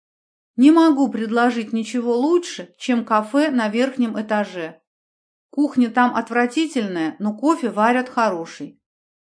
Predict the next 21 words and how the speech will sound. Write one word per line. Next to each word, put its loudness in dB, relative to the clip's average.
«Отлично». -2
Рита 0
ещё -2
раз 2
перехватила -2
свою -6
сумку. 0
Я 0
хотела 0
было 0
предложить -2
ей -4
помощь, 0
но -2
не 2
решилась, -4
заметив 0
её -2
решительно -2
задранный 0
нос. -2